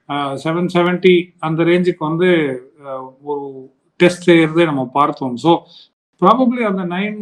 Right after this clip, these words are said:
ஃபிஃப்டில இருக்கக்கூடிய சப்போர்ட், எயிட் சிக்ஸ்டில இருக்கக்கூடிய சப்போர்ட் இன்னும் உறுதியாக்கி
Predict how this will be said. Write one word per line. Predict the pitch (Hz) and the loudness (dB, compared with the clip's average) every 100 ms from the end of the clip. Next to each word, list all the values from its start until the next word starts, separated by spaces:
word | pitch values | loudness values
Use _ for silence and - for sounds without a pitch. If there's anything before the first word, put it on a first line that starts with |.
| 196 | -6
ஃபிஃப்டில | 202 185 214 208 | -6 -4 -2 0
இருக்கக்கூடிய | 185 185 185 175 175 170 | 0 -2 -4 -2 -2 -4
சப்போர்ட், | 165 180 175 | -4 -2 0
எயிட் | 170 180 | -2 -4
சிக்ஸ்டில | 185 175 180 170 | -8 -8 -6 -6
இருக்கக்கூடிய | 165 165 160 156 | -8 -16 -16 -12
சப்போர்ட் | 156 156 180 160 | -12 0 0 0
இன்னும் | 160 196 202 156 | -4 -2 -4 -4
உறுதியாக்கி | 160 170 196 185 175 180 202 208 208 _ | -8 -4 2 2 2 -2 -8 -10 -12 _